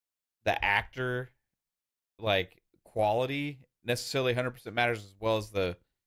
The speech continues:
vision from the directors and, like, how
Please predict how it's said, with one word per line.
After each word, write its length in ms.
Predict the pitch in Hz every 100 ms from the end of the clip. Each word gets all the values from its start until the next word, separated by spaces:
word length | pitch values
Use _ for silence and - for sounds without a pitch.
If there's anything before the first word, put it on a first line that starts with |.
| _ _ _ _ -
vision 480 | 135 127 117 110
from 220 | 104 113 104
the 60 |
directors 840 | 92 90 92 - 127 135 131 - -
and, 360 | 101 107 104 95 - _ _
like, 260 | 98 90 - _ _
how 400 | 101 110 113 101